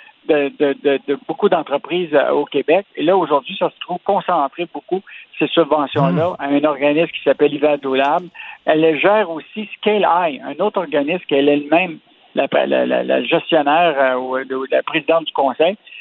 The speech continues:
Speaker 1: Et imagine-toi, elle aussi a eu de, cet organisme-là beaucoup de subventions. Donc là, aujourd'hui, on se retrouve avec un secteur clé, Richard, qui est l'intelligence artificielle,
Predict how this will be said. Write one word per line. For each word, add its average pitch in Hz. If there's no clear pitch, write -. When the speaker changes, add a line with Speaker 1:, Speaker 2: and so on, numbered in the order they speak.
Speaker 1:
Et 135
imagine-toi, 151
elle 180
aussi 185
a 143
eu 147
de, 131
cet 143
organisme-là 135
beaucoup -
de -
subventions. 131
Donc 190
là, 190
aujourd'hui, 180
on 233
se -
retrouve 214
avec 156
un 214
secteur 196
clé, 180
Richard, 156
qui 139
est -
l'intelligence 190
artificielle, 147